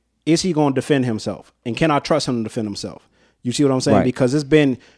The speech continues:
Speaker 1: and like I say, it's because I judge on my life. You know what I'm saying? Like, I, I find it funny, like,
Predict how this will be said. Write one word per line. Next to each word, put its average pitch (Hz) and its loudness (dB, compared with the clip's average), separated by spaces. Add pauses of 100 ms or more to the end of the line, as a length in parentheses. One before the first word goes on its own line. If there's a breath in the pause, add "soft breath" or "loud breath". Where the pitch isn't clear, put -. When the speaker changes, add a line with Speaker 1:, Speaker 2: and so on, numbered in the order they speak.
(160 soft breath)
Speaker 1:
and 139 2
like 147 2
I 135 0
say, 175 2
it's 139 0
because 180 2
I 147 2
judge 127 2
on 131 0
my 123 0
life. 110 -4
You 120 -4
know 120 -2
what - -4
I'm 113 -4
saying? 127 -2
Like, 120 -4
I, 131 0
I 139 0
find 175 2
it 151 2
funny, 170 0
like, 127 -2